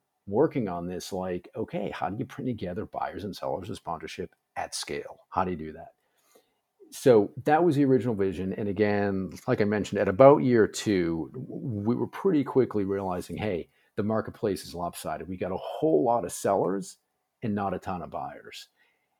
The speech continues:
And, and again, I think it was because the R O I piece, right? Like, the buyers were somewhat hesitant, like, "Oh, I, I, all right, if you're gonna bring me thirty, you know, thirty local events across thirty cities, I gotta figure out how to track all the R O I around that."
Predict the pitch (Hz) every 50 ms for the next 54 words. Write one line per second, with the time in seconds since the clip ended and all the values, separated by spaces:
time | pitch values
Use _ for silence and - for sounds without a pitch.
0 | _ _ _ - - 147 131 120 113 110 104 101 98 101 - - _ _ _ _
1 | _ - 135 113 110 101 110 107 98 90 87 110 104 92 95 87 80 - 95 87
2 | - - 95 87 76 64 95 85 78 76 76 65 65 65 60 - - - - -
3 | - - - - 73 80 76 67 87 82 82 - - - 80 76 101 95 98 107
4 | 104 104 107 90 92 87 - - - 92 87 78 69 85 98 85 87 92 - -
5 | 92 90 82 87 87 87 - - - - - - 104 - - - - 104 98 95
6 | - 113 110 - _ _ _ _ _ - 127 127 123 107 87 82 - 139 139 139
7 | 143 135 139 131 135 127 113 104 90 - - - - 143 127 117 113 - 110 117
8 | 98 95 87 - _ _ _ _ _ - - 165 156 151 143 127 123 123 110 -
9 | 107 101 98 85 98 110 113 110 - 110 - - 104 101 80 73 - - - _
10 | _ _ _ _ - 135 117 98 98 95 - - 123 98 98 87 76 92 123 110
11 | - 92 - 120 95 90 98 95 90 82 87 95 80 - - - 92 90 - 87
12 | 85 85 80 80 80 80 73 76 82 87 90 67 78 90 87 87 - - - 65